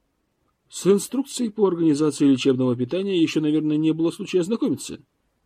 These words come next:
Нет. Э, попросите у Раисы Андреевны. Главное, на что вам стоит обратить внимание, это соответствие раздаваемых и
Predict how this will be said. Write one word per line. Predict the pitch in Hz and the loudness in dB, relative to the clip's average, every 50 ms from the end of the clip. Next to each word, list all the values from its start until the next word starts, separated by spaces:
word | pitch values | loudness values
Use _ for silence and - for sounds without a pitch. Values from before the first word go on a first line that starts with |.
| _ _ - | _ _ -4
Нет. | 202 185 156 151 - _ _ _ _ _ _ _ _ _ _ _ _ _ _ - | 0 0 0 0 -2 _ _ _ _ _ _ _ _ _ _ _ _ _ _ -10
Э, | - 110 113 | -8 -8 -2
попросите | - - - 160 165 165 160 - - 277 262 - 240 226 - | 0 2 2 4 4 2 0 0 0 -2 -2 -2 -4 -8 -4
у | - 190 175 | 0 0 2
Раисы | 170 165 151 139 131 - - 131 - - | 4 6 6 6 6 4 2 -2 -2 -2
Андреевны. | 120 120 113 107 101 92 85 80 73 69 69 62 67 73 - _ _ _ - - - _ | -2 -2 -2 -2 -4 -6 -10 -12 -12 -12 -14 -16 -16 -18 -18 _ _ _ -20 -20 -20 _
Главное, | - 98 107 127 147 151 147 139 120 113 120 120 120 120 | -6 0 4 6 6 6 6 4 4 2 0 -2 0 0
на | 127 131 123 | 0 0 0
что | - - 131 123 | -2 -2 -2 -2
вам | 123 120 | -2 -2
стоит | 117 - - 113 110 107 - | -4 -6 -4 -4 -4 -4 -4
обратить | - 120 117 113 110 - 104 - - | -6 -6 -4 -4 -6 -6 -10 -10 -8
внимание, | 113 107 107 110 110 117 143 175 196 - | -6 -6 -4 -4 -4 -4 -4 -4 -6 -6
это | 185 - - 156 135 - _ _ _ _ | -8 -6 -4 -4 -6 -6 _ _ _ _
соответствие | - - - - 139 147 156 160 151 - 139 147 135 117 107 - - - 113 120 123 | -14 -12 -2 2 4 6 6 6 4 4 4 6 6 4 4 0 -4 -4 0 2 2
раздаваемых | 123 123 117 107 123 127 123 117 110 110 110 113 113 107 - - | 2 2 2 2 2 0 0 0 -2 -2 -4 -4 -6 -6 -2 2
и | 135 135 123 - | 4 4 4 2